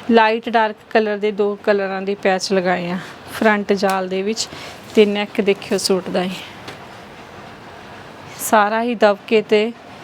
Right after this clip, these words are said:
ਪਰਲ ਵਰਕ ਦੇ ਨਾਲ ਬਹੁਤ ਸੋਹਣਾ ਜਿਹਾ ਨੈਕ ਬਣਿਆ ਹੋਇਆ।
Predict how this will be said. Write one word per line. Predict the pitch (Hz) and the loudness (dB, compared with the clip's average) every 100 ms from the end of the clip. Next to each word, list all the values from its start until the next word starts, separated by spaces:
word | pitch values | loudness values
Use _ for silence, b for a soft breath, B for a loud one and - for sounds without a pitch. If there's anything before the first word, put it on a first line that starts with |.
| B B - - | B B -20 0
ਪਰਲ | 240 233 226 | 4 4 2
ਵਰਕ | 226 214 - | 0 -2 -2
ਦੇ | 202 190 | -2 -2
ਨਾਲ | 190 180 170 B B B B - | -4 -6 -8 B B B B -4
ਬਹੁਤ | 214 214 196 214 | 0 2 2 0
ਸੋਹਣਾ | - 202 196 | 0 0 0
ਜਿਹਾ | 196 208 | -2 -2
ਨੈਕ | 202 - | -4 -2
ਬਣਿਆ | 190 190 185 | -2 0 -2
ਹੋਇਆ। | 190 214 | -2 -4